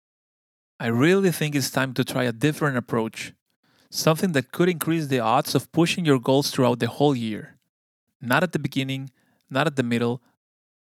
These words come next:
throughout the whole year. Having a clear idea of who you want to become gives you the opportunity of constantly proving this new identity to yourself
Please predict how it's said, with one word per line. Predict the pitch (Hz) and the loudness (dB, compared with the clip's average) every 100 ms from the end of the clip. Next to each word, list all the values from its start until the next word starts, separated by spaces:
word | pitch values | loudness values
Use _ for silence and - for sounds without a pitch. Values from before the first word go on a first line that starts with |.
| - | -4
throughout | 131 120 120 | 2 2 2
the | |
whole | 117 135 147 165 | 0 2 4 2
year. | - 113 - - - _ _ _ _ _ _ _ _ _ _ _ _ _ _ _ | -6 -8 -6 -8 -14 _ _ _ _ _ _ _ _ _ _ _ _ _ _ _
Having | - 156 208 | 0 2 2
a | 165 | 0
clear | 147 156 | 2 4
idea | 147 123 139 123 | 4 2 2 2
of | 113 - | -2 0
who | 180 | 2
you | 190 | 4
want | 170 165 | 2 0
to | 156 | -2
become | 127 - 123 143 151 _ _ _ _ 135 | -4 -4 -6 -6 -10 _ _ _ _ 0
gives | 160 175 | 0 2
you | 180 | 2
the | 143 | 0
opportunity | - 110 139 151 170 139 | 0 -2 0 -2 0 0
of | 120 - | 0 0
constantly | 143 165 190 165 151 | 0 0 0 0 -2
proving | 120 143 170 190 160 | 2 4 4 4 0
this | 135 147 139 | 0 0 0
new | 135 165 | -2 0
identity | 160 156 151 151 135 | 0 0 -2 -2 0
to | 120 | -2
yourself | 117 113 - 123 147 | -2 -4 -4 -2 -2